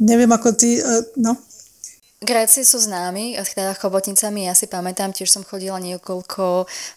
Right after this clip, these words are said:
Speaker 2: počas niekoľkých, e, období alebo cez leto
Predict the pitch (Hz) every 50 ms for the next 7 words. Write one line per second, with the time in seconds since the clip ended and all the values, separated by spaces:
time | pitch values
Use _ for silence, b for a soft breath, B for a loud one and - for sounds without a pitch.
0 | B - 185 - 190 185 185 185 180 - 190 185 - 214 196 185 - - 208 190
1 | 185 180 180 180 180 175 170 175 175 175 175 170 170 165 - - 185 175 185 180
2 | 185 175 202 196 196 180 180 180 175 - 185 180 180 180 180 185 - 202 196 208